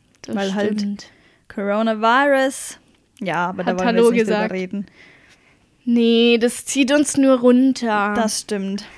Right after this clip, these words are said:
Speaker 1: Aber auf Abi, bei unserer Abi-Fahrt, da warst du in dem Club.
Speaker 2: Da war ich in dem Club.
Speaker 1: Das kann man zählen.
Speaker 2: Ich versuch hier grad
Speaker 1: Übrigens, apropos Abi-Fahrt, noch eine Freundin von uns und ich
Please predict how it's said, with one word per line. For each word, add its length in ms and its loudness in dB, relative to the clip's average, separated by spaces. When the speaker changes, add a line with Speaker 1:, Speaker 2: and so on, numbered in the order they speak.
Speaker 1:
Aber 340 2
auf 220 2
Abi, 420 0
bei 180 -2
unserer 240 -4
Abi-Fahrt, 500 -4
da 120 -8
warst 320 -8
du 240 -6
in 100 -2
dem 200 -4
Club. 360 -6
Speaker 2:
Da 200 -8
war 100 -4
ich 120 -12
in 60 -10
dem 140 -10
Club. 260 -14
Speaker 1:
Das 180 -4
kann 180 -8
man 200 -4
zählen. 500 -8
Speaker 2:
Ich 140 -16
versuch 220 0
hier 100 8
grad 400 2
Speaker 1:
Übrigens, 440 2
apropos 560 -6
Abi-Fahrt, 760 -4
noch 320 -2
eine 140 -2
Freundin 540 2
von 200 -4
uns 240 -2
und 140 0
ich 300 -6